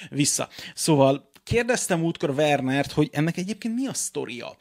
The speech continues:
Tehát, hogy, hogy miért van az, hogy a Night Cruise ennyire, ennyire távol áll az alapvető Zeppelines világtól, és azt mondta, hogy egyébként nem áll távol,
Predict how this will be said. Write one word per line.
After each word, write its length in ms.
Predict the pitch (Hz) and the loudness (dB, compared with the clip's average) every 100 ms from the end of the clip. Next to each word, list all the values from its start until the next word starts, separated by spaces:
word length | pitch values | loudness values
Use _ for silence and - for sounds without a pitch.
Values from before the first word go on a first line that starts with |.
| - - | -18 -14
Tehát, 180 | - 139 | -8 0
hogy, 220 | 165 175 - - - | 4 2 0 -14 -10
hogy 160 | - 156 | -2 0
miért 280 | 202 240 - | 0 -2 -2
van 160 | 165 | 0
az, 160 | 156 - | 0 -2
hogy 140 | 143 | -2
a 40 | 127 | 0
Night 320 | 127 147 151 | 2 0 -2
Cruise 320 | - 185 175 - - _ _ | -2 0 -2 -6 -18 _ _
ennyire, 920 | 175 208 233 208 160 143 147 135 135 - - | -2 0 2 4 8 8 6 2 -2 -14 -10
ennyire 340 | 165 208 170 | -2 2 2
távol 480 | - 127 120 127 123 | 2 2 2 -2 -2
áll 280 | 117 117 117 - 143 | -4 -4 -6 -12 -10
az 580 | - 127 127 127 113 123 | -2 2 4 4 0 2
alapvető 480 | 147 135 135 - 131 | 2 4 2 0 0
Zeppelines 760 | 143 139 131 127 120 120 - 117 | 0 0 -2 -2 -2 -4 -4 -4
világtól, 640 | 123 143 170 - 214 226 226 - - | -2 0 -2 -4 -2 -2 -4 -14 -12
és 100 | - | -6
azt 120 | 202 | -4
mondta, 180 | 233 190 | -2 -2
hogy 120 | - - | -4 -4
egyébként 540 | 185 196 208 - 160 | -4 -2 -4 -2 -2
nem 160 | 190 220 | 0 0
áll 200 | 160 131 | 0 0
távol, 540 | 117 117 117 139 208 | -2 -6 -2 0 -2